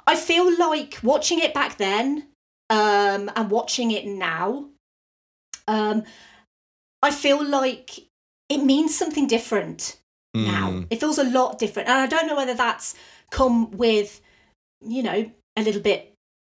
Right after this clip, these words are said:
Speaker 1: of age and a little bit of experience and a little bit more knowledge of what's out there in the real world and what's happened in the real world. Um,
Speaker 2: Mm-hmm.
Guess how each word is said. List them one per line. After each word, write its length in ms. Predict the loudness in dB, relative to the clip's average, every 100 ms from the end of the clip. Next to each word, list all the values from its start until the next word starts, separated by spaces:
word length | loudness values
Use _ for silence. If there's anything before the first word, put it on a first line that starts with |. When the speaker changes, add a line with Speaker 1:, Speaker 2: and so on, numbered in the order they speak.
| -4
Speaker 1:
of 120 | -2
age 360 | 2 2 2 0
and 100 | 0
a 60 |
little 160 | 0 0
bit 120 | 0
of 80 | -2
experience 680 | -4 2 4 4 2 0 0
and 80 |
a 60 | 0
little 160 | 0 0
bit 160 | 0
more 160 | 0 0
knowledge 460 | 0 2 0 0
of 240 | 0 0 0
what's 240 | -2 2
out 240 | 0 0 2
there 200 | 2 2
in 80 |
the 100 | 0
real 260 | 0 0 0
world 360 | 0 2 2 -2
and 100 | -4
what's 160 | -6
happened 540 | -4 -4 0 0 0 0
in 160 | -2
the 80 | -2
real 260 | -2 -4 -2
world. 460 | 0 0 -2 -4 -10 -20 -20 -20 -4
Um, 120 | 0
Speaker 2:
Mm-hmm. 520 | 2 2 0 0 -4